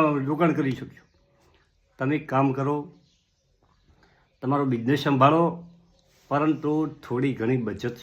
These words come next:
હોય એ તમે શેર બજારમાં નાનું, નાનું એવું ઇન્વેસ્ટ કરો. શેર બજારમાં ખૂબ ઇન્વેસ્ટ કરવાની વાત નથી, બીજા ઘણી જગ્યાએ છે, અહીંયા ઇન્વેસ્ટ કરો. પણ એક નાનું રોકાણ તમે શેર બજારમાં કરી જુઓ, મિત્રો,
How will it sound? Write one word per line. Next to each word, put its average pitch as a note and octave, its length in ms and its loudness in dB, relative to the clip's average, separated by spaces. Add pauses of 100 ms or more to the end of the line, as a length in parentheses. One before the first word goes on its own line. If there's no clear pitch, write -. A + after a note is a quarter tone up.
હોય F#2 140 -8 (2250)
એ D3+ 100 2
તમે C#3+ 260 0
શેર C3+ 260 -4
બજારમાં C3 440 2
નાનું, C3+ 580 6
નાનું F3+ 380 6
એવું F3+ 540 6
ઇન્વેસ્ટ D#3 420 0
કરો. - 140 -6 (1700)
શેર D3+ 140 0
બજારમાં E3 320 4
ખૂબ E3+ 240 4
ઇન્વેસ્ટ F3 260 6
કરવાની F#3+ 300 4
વાત G3 200 4
નથી, E3+ 280 0
બીજા D3 220 0
ઘણી D3 240 6
જગ્યાએ G#3 320 4
છે, G#3+ 60 6
અહીંયા G#3+ 220 6
ઇન્વેસ્ટ F3 440 8
કરો. A#2 160 -6 (1700)
પણ D3 120 -6
એક D#3+ 340 2
નાનું C#3+ 300 0
રોકાણ C3+ 340 -2
તમે C3 240 -2
શેર B2 220 -6
બજારમાં B2 360 -4
કરી A2 240 -6
જુઓ, G2 240 -8
મિત્રો, G#2 340 -6